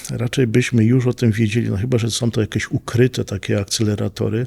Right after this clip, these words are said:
Przypuszczamy, że gdzieś poza naszą galaktyką wytwarzają, czy są przyspieszane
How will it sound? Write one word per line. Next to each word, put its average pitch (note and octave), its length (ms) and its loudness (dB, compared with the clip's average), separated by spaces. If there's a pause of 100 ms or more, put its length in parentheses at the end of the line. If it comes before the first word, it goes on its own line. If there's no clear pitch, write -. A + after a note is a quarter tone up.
(760)
Przypuszczamy, A#2+ 680 0
że A2+ 120 2
gdzieś A2 220 0
poza A2+ 340 0
naszą G#2 280 0
galaktyką A2 720 -2 (400)
wytwarzają, A#2+ 720 0 (480)
czy G#2+ 160 -2 (320)
są A#2 200 2
przyspieszane A#2 800 0